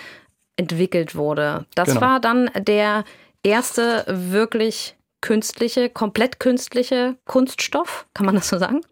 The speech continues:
Speaker 2: Das kann man so sagen. Also im neunzehnten Jahrhundert waren wir noch bei den Halbsynthetika, also Naturmaterialien modifiziert. Und dann genau das Bakelit war eigentlich der erste Kunststoff nach heutigem Verständnis, also wo ich von kleinsten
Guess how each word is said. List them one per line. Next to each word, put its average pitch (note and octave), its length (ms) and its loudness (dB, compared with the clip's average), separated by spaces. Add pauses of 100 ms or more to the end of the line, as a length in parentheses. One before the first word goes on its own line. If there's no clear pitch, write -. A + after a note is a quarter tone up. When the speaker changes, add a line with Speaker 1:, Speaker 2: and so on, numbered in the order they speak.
Speaker 2:
Das - 160 0
kann F3+ 140 2
man F#3+ 100 2
so C3+ 80 0
sagen. A#2+ 340 2
Also A#2+ 260 0
im B2+ 140 2
neunzehnten D#3 500 2
Jahrhundert C3+ 420 2 (120)
waren A#2+ 320 2
wir A#2 380 0 (200)
noch B2 200 0
bei A#2+ 160 0
den A2+ 360 -2
Halbsynthetika, C#3+ 920 0
also A2+ 260 0
Naturmaterialien B2 1200 0
modifiziert. A2+ 600 -2
Und B2 140 0
dann B2+ 280 2
genau A#2+ 280 0
das A#2+ 140 -2
Bakelit B2+ 500 0
war C3+ 140 2
eigentlich B2 340 0
der A#2+ 200 0
erste D3 600 4 (420)
Kunststoff D#3 560 0
nach B2 260 -2 (280)
heutigem C3+ 460 0
Verständnis, D3 680 -2
also A#2+ 280 -2
wo A2+ 120 4
ich A#2 120 -2
von A#2 240 0
kleinsten D#3 800 -2